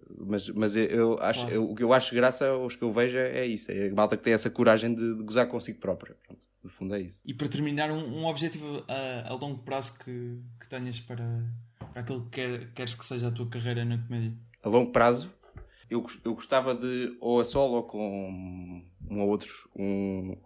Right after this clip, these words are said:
Speaker 1: ou com outro colega, eh,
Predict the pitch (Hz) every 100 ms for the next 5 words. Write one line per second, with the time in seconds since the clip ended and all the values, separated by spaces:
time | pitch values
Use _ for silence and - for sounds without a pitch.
0 | - - 104 95 95 92 95 98 104 -
1 | - 110 120 131 - - - - - -
2 | 104 104 101 101 98 95 95